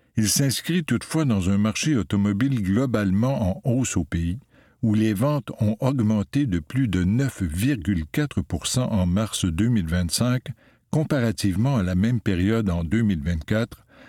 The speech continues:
malgré l'incertitude économique induite par ce même Donald Trump, selon Statistique Canada. Certes, le monde du véhicule électrique a dû composer avec une baisse de quarante-cinq pour cent des ventes durant ce même mois,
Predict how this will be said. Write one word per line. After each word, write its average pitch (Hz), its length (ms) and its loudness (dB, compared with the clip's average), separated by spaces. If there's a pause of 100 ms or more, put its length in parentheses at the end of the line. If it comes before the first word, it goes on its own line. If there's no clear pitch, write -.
(200)
malgré 120 440 2
l'incertitude 117 800 0
économique 90 640 0
induite 123 640 -2
par 90 220 -8
ce - 140 -2
même 101 380 2
Donald 92 500 0
Trump, 107 340 0 (460)
selon 113 420 0
Statistique - 920 -4
Canada. 92 480 0 (1120)
Certes, - 600 -2
le 90 340 0
monde 101 380 2
du 90 260 0
véhicule 104 580 0
électrique 95 540 0
a 92 120 2
dû 87 180 0
composer 107 720 0
avec 87 280 -2
une 90 160 2
baisse 87 400 0
de 87 120 -2
quarante-cinq 113 720 0
pour 95 200 -4
cent 110 220 0
des 85 160 -2
ventes 104 340 0
durant 95 380 0
ce - 120 -2
même 101 300 2
mois, 92 360 2